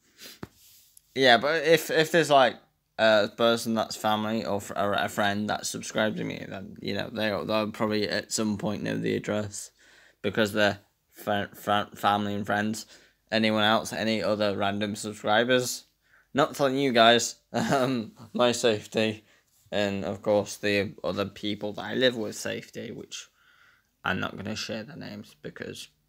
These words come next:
you know, I want, I want them to keep safe and from,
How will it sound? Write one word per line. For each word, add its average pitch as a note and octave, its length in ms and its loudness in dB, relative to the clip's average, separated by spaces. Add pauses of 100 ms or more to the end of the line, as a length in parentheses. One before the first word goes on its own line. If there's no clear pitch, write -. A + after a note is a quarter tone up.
(360)
you - 100 -4
know, A#2+ 160 -2
I E3 120 2
want, - 300 -6
I - 160 0
want - 200 -4
them D3+ 180 -4
to A#2+ 360 -2
keep - 340 -14
safe - 360 -14
and - 220 -16 (580)
from, G#2 420 -2